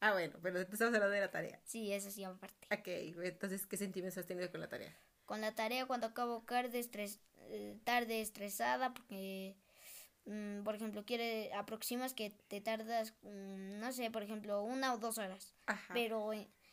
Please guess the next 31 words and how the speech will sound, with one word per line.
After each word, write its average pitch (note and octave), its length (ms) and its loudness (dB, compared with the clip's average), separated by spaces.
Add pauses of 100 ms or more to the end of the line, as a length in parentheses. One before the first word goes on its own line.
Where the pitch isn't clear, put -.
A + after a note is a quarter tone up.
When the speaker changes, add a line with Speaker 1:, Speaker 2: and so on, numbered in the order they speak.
(500)
Speaker 2:
pero A3+ 200 2
cuando B3 240 4
aproximas C4+ 580 2
resulta B3+ 440 0
que A#3 160 0
no, B3 420 2
no B3 220 2
es B3 100 4
lo C4 100 2
que A#3+ 120 -2
tú A#3 160 -4
pensabas. A#3 560 2 (200)
Por G#3+ 120 2
ejemplo, A3 420 0 (560)
mm, F#3+ 540 -4 (640)
pensabas C#4 540 6
que, G#3 520 4
a G#3+ 100 4
ver, G#3 180 4 (120)
eh, G#3+ 500 2
si A#3 140 -2
iniciaste D4+ 480 4
como A3 300 0
a G#3+ 120 2
las G#3+ 220 2
doce C4 180 2
y B3+ 80 2
media C4 580 2
y... G3+ 260 -2 (400)
No, G#3 240 -4 (140)
mm, G3+ 300 -6